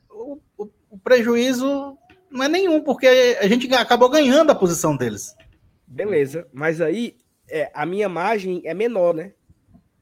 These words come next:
Speaker 2: Porque se o Bragantino ganha, ó, se o Bragantino ganha e for o quarto, até o sexto vai. Se o Bragantino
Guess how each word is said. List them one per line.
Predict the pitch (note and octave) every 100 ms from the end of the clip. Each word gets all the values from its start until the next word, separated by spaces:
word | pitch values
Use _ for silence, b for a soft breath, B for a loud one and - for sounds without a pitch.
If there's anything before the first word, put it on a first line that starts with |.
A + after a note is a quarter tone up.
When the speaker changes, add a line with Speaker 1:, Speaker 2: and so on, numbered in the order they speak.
| _ _ _ _ -
Speaker 2:
Porque | D3 - F#3+
se | - C#4+
o |
Bragantino | C4 A3+ G#3 F#3 F3+ E3 C#3+
ganha, | C#3 B3 A#3 C3 G#2+ _ _ _ _ _ _ _ _ _ _ _
ó, | D3 A#2+ -
se | - - C#4
o |
Bragantino | C4 A#3+ A3+ A#3 A3+
ganha | E3 E3 C#3+
e |
for | C#3+ D3+
o | B2+
quarto, | - G3+ C#3 - G2 _ _ _ _ _ _ _ -
até | B2+ - G3+
o | G3+
sexto | - G3 A#3+
vai. | F3+ A#2+ - _ _ _ _ _ _ _ _ _ _ _ _ _ _ _ _ _ _ _ _ _ _ _ _ _ _
Se | - - B3+
o |
Bragantino | B3+ A#3+ A3 G3+ - D#3+ C#3 G#2+